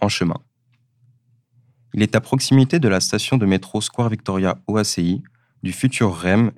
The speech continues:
et d'un grand nombre de circuits d'autobus. Commençons par le métro. La station de métro Square Victoria au A C I est la plus proche.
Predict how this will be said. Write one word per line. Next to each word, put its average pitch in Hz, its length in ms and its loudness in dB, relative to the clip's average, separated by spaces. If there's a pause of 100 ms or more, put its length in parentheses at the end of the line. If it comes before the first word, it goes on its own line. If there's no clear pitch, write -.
(160)
et 98 100 0
d'un 92 180 0
grand 92 340 0
nombre 113 300 2
de 85 80 -4
circuits - 320 -10
d'autobus. 87 540 -6 (640)
Commençons 113 440 2
par 95 160 -2
le 101 80 2
métro. - 380 -2 (1040)
La 98 100 0
station 127 340 -2
de 147 60 6
métro 101 320 0
Square 127 280 0
Victoria 101 600 -2
au 113 120 2
A 110 40 2
C - 180 -6
I 90 320 -2
est 104 60 -2
la 98 100 2
plus - 140 -6
proche. - 440 -14